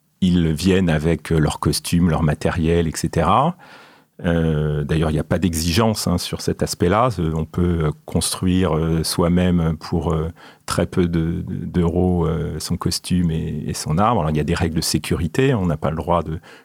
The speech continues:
venir avec des bâtons. C'est des, des armes qui sont homologuées, mais pour le reste, il y a, il y a beaucoup de liberté. Et en fait, c'est, cet espace d'empuissancement, imaginez un espace sombre où il y a un grand cercle de, des adultes avec les jeunes.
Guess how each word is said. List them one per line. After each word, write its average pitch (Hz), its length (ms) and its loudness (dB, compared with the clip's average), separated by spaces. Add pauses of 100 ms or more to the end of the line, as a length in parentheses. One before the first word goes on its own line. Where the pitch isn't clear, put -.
venir 85 160 0
avec 73 180 -2
des 76 100 -2
bâtons. 120 460 2
C'est - 180 -2
des, 80 300 0
des 82 380 0
armes 85 180 0
qui - 140 -6
sont - 220 -2
homologuées, 85 600 2
mais 92 140 2
pour - 180 -2
le 80 80 2
reste, 90 420 -2
il 82 60 0
y 80 60 -2
a, 78 60 -4
il 76 60 -8
y 87 60 -4
a 78 60 -2
beaucoup 85 260 -6
de - 60 -12
liberté. - 480 -2 (920)
Et 95 60 2
en 92 60 2
fait, 131 240 0
c'est, 95 180 0 (320)
cet - 260 0
espace 110 360 2
d'empuissancement, 113 920 2 (420)
imaginez 113 720 4
un 95 140 4
espace 92 420 0
sombre 107 720 2 (480)
où 107 260 4
il 90 80 2
y 87 100 4
a 87 80 2
un 87 100 2
grand 95 280 2
cercle - 580 -2 (420)
de, 80 280 -2
des 85 280 -2
adultes 90 460 0
avec 80 280 -2
les 82 80 0
jeunes. 104 400 2